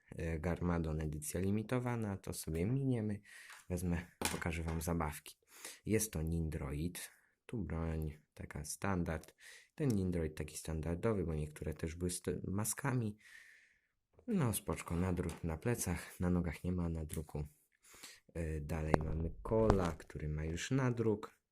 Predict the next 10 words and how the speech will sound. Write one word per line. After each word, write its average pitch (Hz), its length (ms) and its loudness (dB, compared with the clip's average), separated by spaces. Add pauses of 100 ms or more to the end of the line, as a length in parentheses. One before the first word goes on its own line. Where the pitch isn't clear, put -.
(120)
I - 100 -20
tu, - 120 -4
i 76 160 -8
tu. 117 260 0 (1080)
Na - 80 -12
plecach 76 440 -6
też. - 420 -2 (480)
Młot, 87 520 2 (460)
fajnie 85 340 2
zaprojektowany. 87 960 0